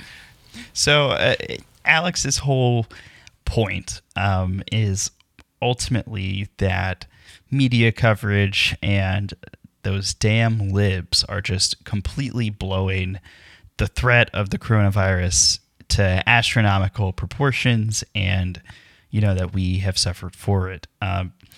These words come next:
there was a July piece in the Washington Post. Uh, he told the Post that he believes his overall view of the virus is correct,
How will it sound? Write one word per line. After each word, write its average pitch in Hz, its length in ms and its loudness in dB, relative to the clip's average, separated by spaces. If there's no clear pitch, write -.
there 123 120 2
was 117 140 2
a 104 260 2
July 113 520 4
piece 107 400 0
in 110 80 2
the 104 80 4
Washington 101 580 2
Post. - 600 0
Uh, 104 160 0
he 101 180 0
told 104 460 0
the - 80 -2
Post 98 520 0
that - 120 0
he 135 120 6
believes 110 520 0
his 104 380 2
overall 113 580 4
view 160 280 0
of 160 100 0
the 117 80 -2
virus 98 400 0
is 92 80 0
correct, 90 520 -2